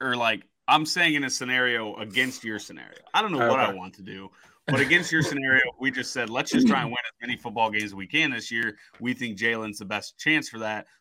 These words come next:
Speaker 1: Let's start him against Texas Tech." We beat Texas Tech. Let's say, uh,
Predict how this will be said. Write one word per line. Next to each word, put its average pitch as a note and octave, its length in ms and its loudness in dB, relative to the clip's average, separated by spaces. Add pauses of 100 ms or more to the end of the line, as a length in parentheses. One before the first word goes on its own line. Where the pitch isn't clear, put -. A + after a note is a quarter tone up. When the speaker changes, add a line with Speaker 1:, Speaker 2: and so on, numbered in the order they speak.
Speaker 1:
Let's A#2+ 220 -6
start A#2+ 280 -4
him A#2+ 160 -2
against G#2+ 300 -6
Texas - 340 -6
Tech." G2 300 -8 (240)
We A2+ 100 -4
beat C3 300 0
Texas C#3 400 0
Tech. G#2 300 -4 (1080)
Let's A#2 320 -4
say, A2+ 880 0 (420)
uh, G2 880 0